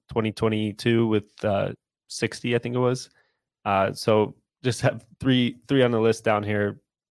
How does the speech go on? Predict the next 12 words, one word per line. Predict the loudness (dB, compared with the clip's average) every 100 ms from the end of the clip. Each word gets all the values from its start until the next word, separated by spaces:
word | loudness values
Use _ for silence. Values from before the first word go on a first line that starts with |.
| _ -4
Teams, | -2 0 0
uh, | 2 2 -2 _ _ -2
right | 0
around | 2 0
five | 0 0
hundred. | 0 -2
The | -2
Jet-, | -2 -2 -2
Jets | -4 -4 -2
four | -2 0
and | 0
five, | 0 2 0 -4